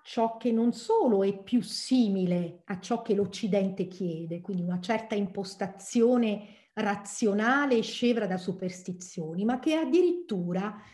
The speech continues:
può essere superiore a ciò che le, l'Occidente ha prodotto. Ma questo appunto era uno spunto di riflessione che volevo darvi solo per, eh, mettere in evidenza il fatto che c'è anche una storia della ricezione del buddismo e c'è anche una storia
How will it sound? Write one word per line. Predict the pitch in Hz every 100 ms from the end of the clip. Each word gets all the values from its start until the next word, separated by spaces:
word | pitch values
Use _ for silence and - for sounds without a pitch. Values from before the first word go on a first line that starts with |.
| _ _
può | 233
essere | 196 180 - - 190 202 226 -
superiore | - - - 330 330 302 247 226 175 165 170 180 180
a | 214
ciò | - 180 175
che | 185
le, | 175 185 - - _
l'Occidente | 214 220 262 185 170 175
ha | 180
prodotto. | 180 180 160 151 - - 175 - - - _
Ma | 285
questo | 285 285 -
appunto | - 220 220 208
era | 180
uno | 190
spunto | 190 - - 220 208
di | 185
riflessione | 180 180 247 247 - 233 233 220
che | 185
volevo | 196 233
darvi | 269 240
solo | 190 247 240
per, | 240 240 226 208 180 - - - _ _ _ _ -
eh, | 208 208
mettere | 269 285 254
in | 220
evidenza | 202 196 226 214 185 214
il | 180
fatto | - 254 294 294 208
che | 214 202
c'è | - 269
anche | 240 302 320 320 285
una | 254 220
storia | - - - 269 294 285 254
della | 196 214 220
ricezione | 233 285 - 254 - - - 320 262 185 180
del | 175
buddismo | 160 170 160 214 277 294 311 311
e | 190
c'è | - 208
anche | 233 254 226 185
una | 170 170
storia | 180 - - 262 226 180 180 165 160